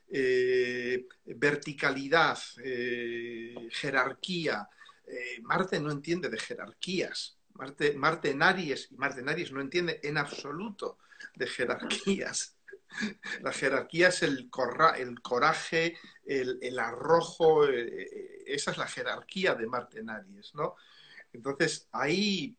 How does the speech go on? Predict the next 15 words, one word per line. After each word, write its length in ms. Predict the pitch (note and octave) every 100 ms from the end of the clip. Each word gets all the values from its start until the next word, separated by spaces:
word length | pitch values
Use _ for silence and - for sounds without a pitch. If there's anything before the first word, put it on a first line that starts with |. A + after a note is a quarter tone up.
| _
mm, 600 | - B2+ A2+ A2 G#2 A2 G#2+
vamos 300 | C#3 D#3+ F3
a 40 |
vivir 360 | E3 D3 F3 D#3
meses 340 | D3 D3 -
muy 220 | C#3 E3+
tensos, 440 | D#3+ E3 E3 F#3 -
tanto 220 | F#3 G3
a 40 |
nivel 420 | E3+ E3+ E3 D#3
personal 720 | D3+ C3 - - B2 D3+ G#3 A3+ - _ -
como 220 | C3 A#2+
a 40 |
nivel 280 | A#2 A#2 D#3
geopolítico. 920 | D3+ E3 B2 - G2+ G3+ - - G2